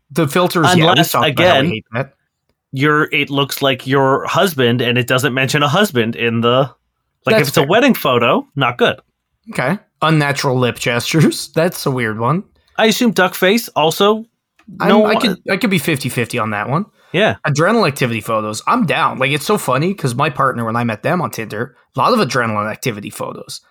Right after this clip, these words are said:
Speaker 1: And I really wanna just send her a clip of this. I might. It's gonna be very funny. Uh, unesthetic beach photos. I don't care. Give me a fucking beach photo or not. Who the fuck's
Speaker 2: Now,
Speaker 1: Bertrand Russell?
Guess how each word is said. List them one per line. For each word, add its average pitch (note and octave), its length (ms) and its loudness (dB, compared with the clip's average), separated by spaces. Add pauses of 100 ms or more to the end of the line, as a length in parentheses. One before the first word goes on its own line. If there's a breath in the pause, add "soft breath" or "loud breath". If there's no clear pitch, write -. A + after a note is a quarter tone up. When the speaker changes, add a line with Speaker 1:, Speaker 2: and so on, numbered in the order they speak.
(160)
Speaker 1:
And C#3 100 0
I C3+ 40 0
really C3+ 260 2
wanna B2+ 240 2
just B2 160 -2
send C3 200 -2
her B2+ 80 0
a B2 60 0
clip - 220 -2
of A#2+ 80 -8
this. - 180 -10
I A2+ 80 -4
might. C#3 320 0
It's - 140 -12
gonna - 140 -8
be G#2 40 -8
very A#2 160 -4
funny. C#3 360 -6 (180)
Uh, A#2 180 -4
unesthetic C#3+ 560 0
beach A#2+ 240 -4
photos. D#3 400 -4
I C3 60 -2
don't D#3 160 -4
care. - 320 -6 (460)
Give D3 120 -2
me D#3 60 2
a C#3+ 40 0
fucking D3+ 260 -4
beach D3+ 180 -2
photo D#3+ 240 0
or D#3 80 2
not. D#3+ 340 -2 (140)
Who - 80 -2
the B3 80 2
fuck's E3 300 0
Speaker 2:
Now, A#2 80 2
Speaker 1:
Bertrand D3+ 360 0
Russell? B2+ 400 -4